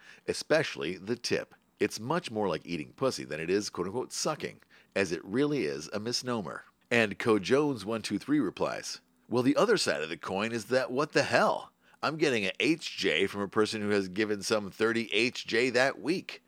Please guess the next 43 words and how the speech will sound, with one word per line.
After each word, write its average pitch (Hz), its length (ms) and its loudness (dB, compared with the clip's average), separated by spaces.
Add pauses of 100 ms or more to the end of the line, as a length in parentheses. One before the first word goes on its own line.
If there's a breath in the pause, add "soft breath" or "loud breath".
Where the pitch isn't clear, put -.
(120 soft breath)
So 127 160 2
if 113 80 -2
I 120 80 4
don't 139 240 6
mind 113 480 0
someone 120 320 -2
giving 101 320 0
a 71 160 -4
breath 131 240 0
and 82 140 -4
yellow 104 260 2
teeth, 107 440 -4
also 107 420 0
if 69 80 -6
someone 87 260 -2
is 82 120 -6
infected, 95 640 -2
body 143 280 0
fluids 85 360 -6
can 104 180 -6
pass 151 340 -4
through 101 220 -2 (240)
p-, - 100 -6 (220)
<laughs> - 160 -12
what? - 400 -2 (240)
Okay. - 400 -16 (120)
Bad 143 360 2
breath 92 260 6
and 65 100 -8
yellow 71 220 -2
teeth. - 420 -6 (120)
Also, 101 480 6
if 90 80 -2
someone 92 380 0
is 82 160 -6
infected, 82 540 -2
body 135 280 0
fluids 78 400 -6
can 104 180 -4
pass 160 380 -4
through 113 160 -2
people's 147 400 -2
systems. - 680 -4